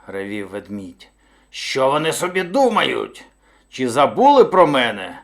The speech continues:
Чи, може, їм здається, що одною вороною я маю бути два дні ситий? О, прокляті звірі!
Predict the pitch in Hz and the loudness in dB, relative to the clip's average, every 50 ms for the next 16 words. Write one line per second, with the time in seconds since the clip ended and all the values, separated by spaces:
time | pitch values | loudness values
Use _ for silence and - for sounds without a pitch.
0 | _ _ _ _ _ _ _ _ _ - - 131 120 127 131 123 117 131 156 147 | _ _ _ _ _ _ _ _ _ -8 -6 -4 -2 0 0 0 0 0 -2 -2
1 | 131 117 104 104 139 151 151 147 143 139 - 160 160 - - - 170 165 151 135 | -2 -4 -4 -2 0 0 2 2 0 -2 -2 -4 -6 -4 -2 0 2 2 2 2
2 | 147 165 160 151 147 143 156 170 202 208 196 180 175 165 170 170 170 170 180 196 | 0 0 0 2 2 2 2 2 4 2 2 2 0 0 2 2 2 4 6 6
3 | 190 185 180 180 170 180 190 190 190 196 170 165 190 196 190 185 240 254 240 - | 6 6 4 2 0 0 -2 0 0 -2 -2 0 0 0 0 2 2 0 0 0
4 | - 151 147 131 - - 110 101 95 - _ _ _ _ _ _ _ _ _ _ | -2 -4 -4 -4 -6 -8 -12 -16 -16 -20 _ _ _ _ _ _ _ _ _ _
5 | _ _ _ _ - 165 180 165 - - 156 147 - - - 151 147 135 123 135 | _ _ _ _ 2 4 4 4 2 0 -4 -6 -6 -6 -6 -4 -2 -2 -2 -4
6 | - 147 139 110 110 120 123 131 131 123 120 113 113 107 104 | -4 -6 -8 -8 -8 -8 -6 -4 -4 -4 -6 -8 -12 -14 -16